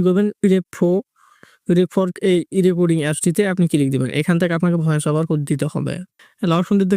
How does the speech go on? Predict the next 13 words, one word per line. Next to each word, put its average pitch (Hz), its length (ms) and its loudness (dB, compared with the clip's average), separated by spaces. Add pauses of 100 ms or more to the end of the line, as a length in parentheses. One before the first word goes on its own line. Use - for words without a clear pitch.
ক্লিক 190 220 2
দেওয়া, 190 260 2
এখানে 180 240 0
আপনাকে 185 240 0 (120)
উপর 185 200 -2
থ্রি 185 160 4
লাইন 170 200 0
অপশনে 180 280 2
ক্লিক 180 220 2
দিবেন, 170 240 2
ক্লিক 180 220 0
দেবেন 185 320 2
সেটিংস 165 260 2